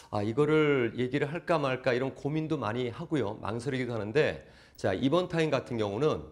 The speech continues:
어, 여러분들에게 꼭 함께 나누고 싶은 얘기가 있습니다. 자, 왜냐하면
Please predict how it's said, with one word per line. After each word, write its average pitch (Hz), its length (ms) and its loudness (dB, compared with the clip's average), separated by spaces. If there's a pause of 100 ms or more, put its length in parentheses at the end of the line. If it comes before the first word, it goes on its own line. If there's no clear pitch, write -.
(280)
어, 95 160 0
여러분들에게 143 760 0
꼭 - 460 2
함께 165 400 -4
나누고 113 340 -4
싶은 135 240 -6
얘기가 104 180 0
있습니다. 87 640 -6 (520)
자, 90 320 0
왜냐하면 110 680 4